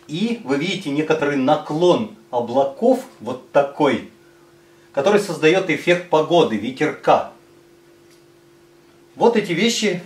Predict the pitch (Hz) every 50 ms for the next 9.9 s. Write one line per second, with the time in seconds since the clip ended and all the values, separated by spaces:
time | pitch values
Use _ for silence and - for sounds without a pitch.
0 | - - - 151 160 143 143 123 117 135 131 - - 131 131 - 269 254 - -
1 | - - 180 170 - 156 147 156 151 147 135 - - 131 127 123 127 127 123 127
2 | - - - - - - - - - - - - - 277 262 247 220 202 - -
3 | - 190 175 - - 175 180 180 175 175 165 143 131 135 135 131 - 151 151 -
4 | 285 302 285 - - 277 269 269 - 262 254 202 202 277 285 254 247 226 - 233
5 | 226 247 262 269 254 233 226 240 220 208 - - - - - - 226 254 254 277
6 | 269 - - 269 277 262 - 269 247 226 202 202 - 226 196 202 196 202 196 196
7 | 202 190 175 190 - - 202 185 180 175 175 170 - 196 180 160 135 131 147 175
8 | - - - 262 247 214 202 202 - - - - _ - 208 196 196 208 190 165
9 | 156 151 - - - - 220 220 208 208 208 202 185 170 170 147 110 -